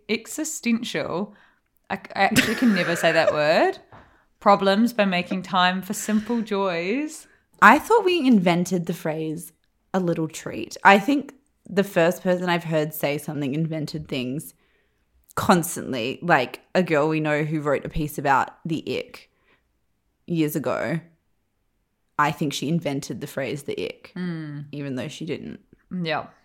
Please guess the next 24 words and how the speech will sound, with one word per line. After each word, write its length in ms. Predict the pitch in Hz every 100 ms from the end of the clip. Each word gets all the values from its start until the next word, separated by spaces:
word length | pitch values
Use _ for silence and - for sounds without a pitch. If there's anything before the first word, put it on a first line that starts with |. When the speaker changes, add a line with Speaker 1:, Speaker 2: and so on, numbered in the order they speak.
| _ -
Speaker 1:
I 180 | 113 95
Speaker 2:
Um, 80 |
Speaker 1:
see. 300 | - 151 190 185
<laughs> 60 | 175
Speaker 2:
so 420 | 320 247 196 160
I 140 | 151 156
thought 220 | 151 135
we 120 | 147
invented 460 | 151 151 147 - 160
a 60 |
little 200 | 160 143
treat, 540 | 151 - 185 208 - - -
<laughs> 80 |
but 180 | 427 427
we 80 | 403 -
didn't 420 | 202 185 160 -
'cause 100 | - 165
Speaker 1:
Uh, 80 | -
Speaker 2:
it's 120 | 165
just 200 | 160 -
a 60 | 151
word. 400 | 147 - - - - 202
Speaker 1:
I 120 | 208
know. 600 | 208 202 165 127 165